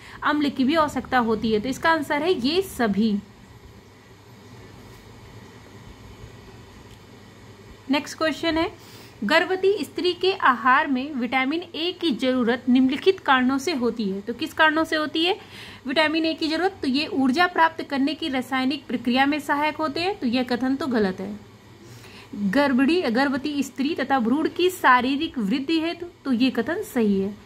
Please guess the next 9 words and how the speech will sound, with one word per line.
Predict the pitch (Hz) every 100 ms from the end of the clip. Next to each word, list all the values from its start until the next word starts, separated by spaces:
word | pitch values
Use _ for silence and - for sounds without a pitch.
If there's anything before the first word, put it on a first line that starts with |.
| - - -
शिशु | - 285 370
के | 370
अस्थि | 330 349 339 370
पंजर | 339 277 277 320
को | 320
सुडौल | 320 277 226 262
बनाने | 269 277 277 285
के | 302
लिए, | 330